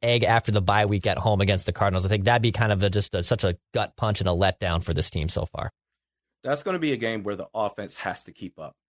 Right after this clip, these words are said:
Speaker 2: They've gotta keep their foot on the gas because I'm, I don't know at this point. I keep saying make adjustments on defense. I don't know if it's gonna happen, or I don't know if we're gonna see improvement. So if that is the case,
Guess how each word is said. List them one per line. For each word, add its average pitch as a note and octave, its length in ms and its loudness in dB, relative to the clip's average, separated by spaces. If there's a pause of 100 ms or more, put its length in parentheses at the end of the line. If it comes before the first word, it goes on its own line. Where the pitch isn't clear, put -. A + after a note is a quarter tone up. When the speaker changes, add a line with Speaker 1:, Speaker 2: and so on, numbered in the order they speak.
(140)
Speaker 2:
They've B2+ 240 -4
gotta A2 320 0 (160)
keep - 220 -8
their G2+ 100 -8
foot A2+ 340 -8
on G#2 140 -8
the F2+ 60 -8
gas G2+ 340 -4
because G#2 260 -12
I'm, B2 240 -6 (720)
I D3 100 4
don't D3+ 180 4
know C3+ 220 6
at B2+ 180 0
this B2+ 180 -2
point. B2 300 -2
I A#2 60 -2
keep B2+ 220 -4
saying A#2 280 -2
make A#2+ 240 -2
adjustments A2+ 540 -6
on G#2+ 160 -10
defense. A2+ 400 -6 (120)
I B2 100 0
don't A#2+ 160 -2
know A#2 140 0
if G#2+ 100 -8
it's G#2 100 -12
gonna F#2+ 200 -8
happen, A2 480 -4 (100)
or A#2 360 -2
I G#2+ 100 -4
don't A2+ 160 -4
know A2+ 120 -2
if G#2+ 120 -10
we're A2 80 -8
gonna G#2 160 -4
see A2 260 -6
improvement. A#2+ 520 -4
So A#2 200 -2
if G2 140 -6
that B2 200 4
is A2+ 120 -4
the G#2+ 60 -10
case, A2+ 400 -4